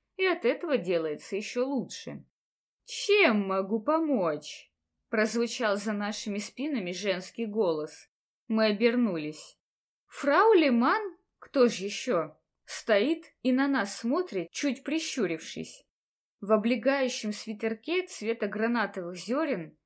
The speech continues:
с висящим на шее внушительным медальоном из неизвестного мне кроваво-красного камня, с сигареткой в мундштуке.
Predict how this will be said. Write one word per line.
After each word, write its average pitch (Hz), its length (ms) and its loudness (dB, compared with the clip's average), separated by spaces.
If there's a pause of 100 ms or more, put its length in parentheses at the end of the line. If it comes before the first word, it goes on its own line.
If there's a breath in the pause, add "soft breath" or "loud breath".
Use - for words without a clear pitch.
(140)
с - 160 -10
висящим 277 720 -4
на 185 100 -6
шее 277 340 -2
внушительным 254 840 -2
медальоном 202 680 -2
из 226 260 -4
неизвестного 240 680 -2
мне 180 200 -6
кроваво-красного 220 1040 -2
камня, 165 600 -4 (360)
с - 180 -10
сигареткой 294 760 2
в 180 40 -6
мундштуке. 196 840 -6